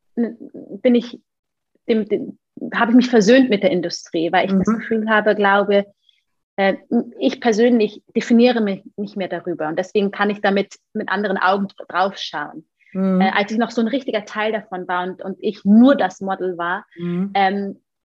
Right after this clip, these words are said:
Speaker 1: hatte ich echt Schwierigkeiten, weil ich das Gefühl hatte, das ist, das,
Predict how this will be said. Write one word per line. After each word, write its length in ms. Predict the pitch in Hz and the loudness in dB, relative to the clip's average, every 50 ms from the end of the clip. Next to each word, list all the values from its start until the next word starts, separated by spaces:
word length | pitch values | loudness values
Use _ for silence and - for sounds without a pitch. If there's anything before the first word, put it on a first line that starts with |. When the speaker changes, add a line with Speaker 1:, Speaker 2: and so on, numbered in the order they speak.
| _ _ _ _ _ _ - - - - | _ _ _ _ _ _ -20 -20 -20 -16
Speaker 1:
hatte 280 | - - 220 233 - 233 | -14 -10 -10 -8 -8 -8
ich 180 | - - _ _ _ | -10 -12 _ _ _
echt 240 | - 233 - - | -10 -10 -10 -12
Schwierigkeiten, 560 | - - 262 262 254 254 - - 214 202 - 208 | -8 -6 -6 -6 -6 -8 -8 -8 -8 -8 -6 -10
weil 100 | 202 196 | -10 -12
ich 60 | - | -12
das 100 | 214 - | -16 -12
Gefühl 180 | - 214 220 214 | -8 -6 -4 -4
hatte, 160 | 208 208 214 | -4 -2 -4
das 160 | 214 202 208 | -4 -4 0
ist, 380 | - 226 - - - - - _ _ _ _ _ _ _ _ _ _ _ _ _ _ _ _ _ _ | 0 0 -2 -2 -8 -20 -20 _ _ _ _ _ _ _ _ _ _ _ _ _ _ _ _ _ _
das, 180 | - 214 196 202 | -4 -4 -4 -4